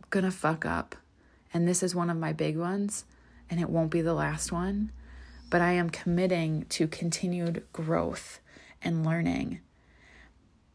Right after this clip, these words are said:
Ignorance is not a luxury afforded to all women. Some people don't get to walk around and pretend like these things don't exist. I have been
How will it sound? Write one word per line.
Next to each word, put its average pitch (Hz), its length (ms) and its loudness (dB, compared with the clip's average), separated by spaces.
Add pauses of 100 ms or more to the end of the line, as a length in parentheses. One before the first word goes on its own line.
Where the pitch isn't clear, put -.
(260)
Ignorance 180 540 2
is 160 120 0
not 165 280 2
a 165 60 -2
luxury 156 520 0
afforded 160 480 -2
to 165 120 -4
all 156 220 0
women. 151 480 -2 (2500)
Some 175 220 0
people 185 260 2
don't 175 240 2
get 180 200 -4
to 185 120 0
walk 156 240 0
around - 560 -2
and 160 160 -2
pretend 156 360 -4
like 160 180 -2
these 160 180 -2
things 156 260 -2
don't - 200 0
exist. - 580 -4 (1900)
I 160 140 2
have 170 240 -2
been 170 360 2